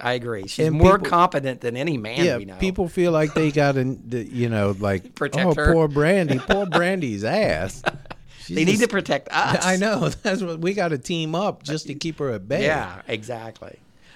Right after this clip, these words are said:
Speaker 1: But Brandy will be back next week. But, uh, let's get started, Colonel. I wanted to give a, a shout out to our Patreon supporters who have been just outstanding. They've been amazing.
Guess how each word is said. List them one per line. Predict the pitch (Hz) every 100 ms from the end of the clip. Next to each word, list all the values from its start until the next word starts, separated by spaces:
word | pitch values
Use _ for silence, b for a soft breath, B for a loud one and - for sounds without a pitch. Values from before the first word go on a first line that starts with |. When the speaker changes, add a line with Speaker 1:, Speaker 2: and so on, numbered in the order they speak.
| b
Speaker 1:
But | 151
Brandy | 147 175 214 220
will | 180
be | 135 131
back | 113 110
next | 101 92 -
week. | 80 80 _
But, | 117 117 B B B B
uh, | 127 135 139
let's | 220 -
get | - -
started, | - 147 135
Colonel. | - 139
I | 143
wanted | 160 170
to | 151
give | 135
a, | 127 113 -
a | - 113
shout | - 131
out | 127 110
to | -
our | 107
Patreon | 101 127 127 135 135 131 131
supporters | 113 - - 131 131 135 135 127
who | - 117
have | 107
been | 117
just | 110 123 - -
outstanding. | 151 151 - - 104 98 104
They've | 113
been | 113
amazing. | 117 117 117 127 127 120 117 -